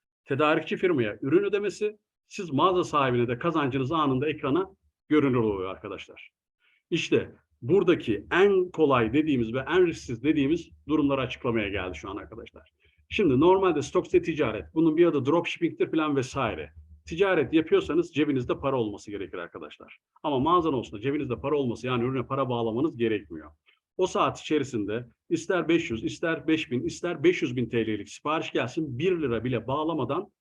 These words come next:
direkt bu ticareti çevirebiliyorsunuz. Neden? Ürünler zaten ürün havuzunda hazır, tedarikçiler de hazır. Sen sadece satışı gerçekleştiriyorsun. Peki bu durum beraberinde neyi getiriyor? Beraberinde sıfır riskle, yani zarar etmeden ticaret yapma şansı sunuyor arkadaşlar senin.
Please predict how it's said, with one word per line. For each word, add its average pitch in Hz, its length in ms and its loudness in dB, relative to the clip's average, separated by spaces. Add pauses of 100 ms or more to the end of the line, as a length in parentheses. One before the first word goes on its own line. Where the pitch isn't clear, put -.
(340)
direkt 170 320 2
bu 175 80 -6
ticareti 135 540 0
çevirebiliyorsunuz. 113 840 -2
Neden? 160 400 -4
Ürünler 139 440 2
zaten 120 500 -4
ürün 110 180 -4
havuzunda 110 460 -6
hazır, 156 320 -2 (160)
tedarikçiler 107 640 -4
de 85 40 -10
hazır. 156 360 -4 (260)
Sen 185 100 -2
sadece 147 320 -2
satışı 131 340 -8
gerçekleştiriyorsun. 92 840 -8 (360)
Peki 220 240 0
bu 220 100 -2
durum 220 220 0
beraberinde 185 640 2
neyi 170 200 4
getiriyor? 135 400 -4
Beraberinde 170 520 0
sıfır 175 460 -2
riskle, 143 480 -4 (280)
yani 151 320 0
zarar 151 300 0
etmeden 160 400 -4
ticaret 147 360 -4
yapma 151 220 -4
şansı 123 280 -4
sunuyor 107 320 -4
arkadaşlar 98 460 -10
senin. 78 340 -16